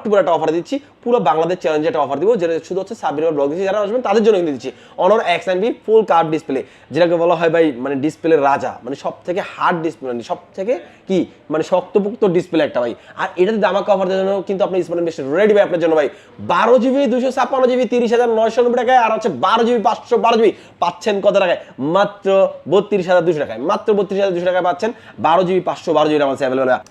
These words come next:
তারপর হচ্ছে OnePlus-এর ফোন না দেখালে নয়, কারণ OnePlus-এর ফোনও কিন্তু একটা ধামাকা,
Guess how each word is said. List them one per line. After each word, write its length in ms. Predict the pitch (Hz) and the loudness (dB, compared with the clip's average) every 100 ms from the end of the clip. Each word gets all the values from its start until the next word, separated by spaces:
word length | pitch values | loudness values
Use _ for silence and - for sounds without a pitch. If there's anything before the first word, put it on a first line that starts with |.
| - | -2
তারপর 200 | 170 214 | 0 2
হচ্ছে 140 | 196 233 - - 113 165 | 2 -2 -4 -18 -2 0
OnePlus-এর 400 | 226 220 240 240 - | 0 0 0 0 0
ফোন 140 | 214 202 151 147 | 0 0 -2 -2
না 80 | 156 | -2
দেখালে 220 | 160 170 156 160 | -2 -2 0 0
নয়, 120 | - | 0
কারণ 140 | 196 185 175 | 0 2 2
OnePlus-এর 340 | 180 214 202 202 | 0 -4 -4 -4
ফোনও 160 | 196 185 | -4 -2
কিন্তু 120 | 190 | -4
একটা 120 | 180 151 | -2 -2
ধামাকা, 240 | 147 143 | -4 -6